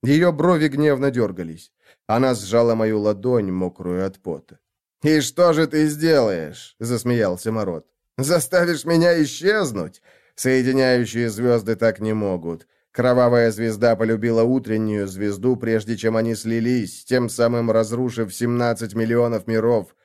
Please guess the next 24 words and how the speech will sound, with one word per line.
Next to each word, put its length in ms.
Твой 220
помощник 600
тоже 320
должен 440
тебя 220
любить, 380
Сира, 440
но, 160
боюсь, 500
Зедра 680
не 200
любит». 600
Кровавая 760
звезда 480
и 100
утренняя 680
звезда 460
слились 560
и 100
таким 320
образом 600
стали 440
одним 440
целым. 540